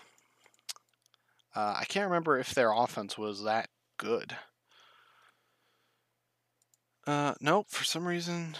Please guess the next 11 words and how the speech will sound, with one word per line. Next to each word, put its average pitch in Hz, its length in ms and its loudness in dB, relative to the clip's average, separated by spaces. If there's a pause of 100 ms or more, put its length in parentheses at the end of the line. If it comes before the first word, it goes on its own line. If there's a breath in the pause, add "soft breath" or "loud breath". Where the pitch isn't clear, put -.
(100)
Come 208 120 4
on, 180 140 8
index. - 680 2
Nope. 170 280 4 (2250 loud breath)
Come 135 160 -2
on, 104 160 -6
please. 160 460 0 (300 loud breath)
Give 147 100 -8
it - 60 -16
to - 80 -6
me. 107 180 -6